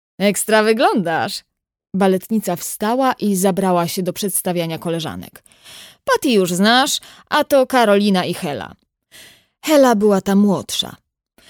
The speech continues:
Przywitałam się z nimi, przyklejając na gębę fałszywy uśmiech, a potem wyciągnęłam z torebki flaszkę whisky. „Ktoś się podpina pod rudą?”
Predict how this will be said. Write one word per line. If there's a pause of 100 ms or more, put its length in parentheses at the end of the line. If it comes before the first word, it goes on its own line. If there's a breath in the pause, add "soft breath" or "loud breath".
(380 soft breath)
Przywitałam
się
z
nimi,
przyklejając
na
gębę
fałszywy
uśmiech, (480 loud breath)
a
potem (140)
wyciągnęłam
z
torebki
flaszkę
whisky. (1400)
„Ktoś
się
podpina
pod
rudą?”